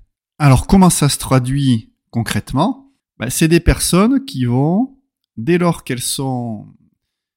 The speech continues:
en relation avec l'autre, qui vont s'échapper. Je sais pas si ça vous l'a déjà fait, vous, mais voilà, vous parlez à quelqu'un et en fait, la personne n'est plus là.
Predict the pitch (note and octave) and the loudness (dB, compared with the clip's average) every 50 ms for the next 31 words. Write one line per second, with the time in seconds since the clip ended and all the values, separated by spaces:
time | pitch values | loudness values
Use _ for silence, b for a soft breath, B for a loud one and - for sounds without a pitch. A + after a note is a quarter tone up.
0 | _ _ _ _ _ - A#2 A2 A#2+ D3+ D3+ D3 C3+ - - - - F3 A#3 B3+ | _ _ _ _ _ -10 -4 0 2 4 4 4 2 0 -2 -4 -4 -4 -4 -4
1 | A3+ - - _ _ _ _ _ - A#2 A2 G3+ G#3 - - C#3 D#3+ - - - | -6 -8 -16 _ _ _ _ _ -10 -8 -6 -6 -6 -6 -6 -6 -6 -8 -10 -14
2 | - _ _ _ _ - - B2 D3+ E3+ - - E3 - - D3 - - G2 - | -20 _ _ _ _ -8 -4 -2 -2 0 0 0 0 0 0 -4 -2 -4 -6 -6
3 | - - - _ _ _ _ _ _ _ - A2+ G#2+ - B2+ A2+ - D#3+ D#3 - | -6 -12 -14 _ _ _ _ _ _ _ -14 -12 -8 -6 -4 0 2 2 2 0
4 | - C#3 - - B2 A2+ A2+ A2+ A2 A2 A2 G#2+ G2+ G2+ F#2+ - - D#3+ G3 F3 | -2 -4 -4 -4 -4 -2 -2 -2 -2 -2 -2 -2 -2 -2 -4 -2 -2 -2 -2 -2
5 | C3+ C#3+ F3+ F#3 D3+ A#2+ A2+ A2 G#3+ G#2+ G#2+ A2+ A2 G#2 A#2+ B2 A2 - - C3 | -2 -2 -2 -2 -2 -2 -2 -2 -2 -2 -2 -2 -2 -2 -4 -4 -6 -6 -6 -4
6 | C#3+ C#3 B2+ B2 - B2 G#2+ G#2 - A#2+ A#2+ C#3 E3 F#3+ G3 - - - B2 A#2 | -2 -2 -2 -4 -4 -6 -8 -6 -6 -6 -4 -4 -2 -4 -4 -6 -6 -6 -4 -4
7 | A2 G#2+ G#2 - - C#3+ E3 - - - - A#2+ A#2 - - A2 - - D#3+ D#3+ | -4 -4 -6 -8 -8 -8 -8 -10 -12 -14 -10 -10 -10 -8 -10 -12 -10 -10 -8 -8
8 | D#3 C#3 C3 C#3 - - A2+ G#2+ F#2 F#2 - | -8 -6 -4 -4 -4 -4 -4 -6 -6 -8 -10